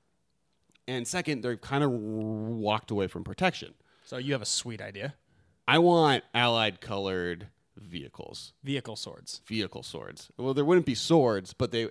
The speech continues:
Speaker 1: and, like, we'd have to bring protection back, but they've said they bring it back.
Speaker 2: They wouldn't be,
Speaker 1: But
Speaker 2: like, giant flying Megatrons? <laughs> Like flying sword, like,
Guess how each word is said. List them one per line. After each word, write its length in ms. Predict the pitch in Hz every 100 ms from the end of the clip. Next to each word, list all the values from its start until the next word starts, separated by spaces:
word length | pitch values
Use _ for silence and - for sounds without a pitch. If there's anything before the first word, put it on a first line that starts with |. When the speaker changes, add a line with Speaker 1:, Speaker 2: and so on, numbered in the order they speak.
| 123
Speaker 1:
and, 180 | 127
like, 200 | 127 117 -
we'd 140 | 131
have 120 | 147 131
to 80 |
bring 160 | 135 127
protection 400 | 117 - 117 151
back, 180 | 170 170
but 100 | 196
they've 140 | 294
said 160 | - 196
they 80 | 147
bring 200 | 110 95
it 100 | -
back. 160 | 87
Speaker 2:
They 80 | 123
wouldn't 180 | 135 139
be, 60 |
Speaker 1:
But 140 | 127 104
Speaker 2:
like, 40 |
giant 460 | 113 113 113 117 -
flying 600 | - 117 117 113 113 107
Megatrons? 800 | 110 104 113 135 131 139 - - _ -
<laughs> 100 | 127 - 196 - _ _ _ _ 127
Like 140 | -
flying 320 | - 123 117
sword, 240 | 110 123 107
like, 160 | 110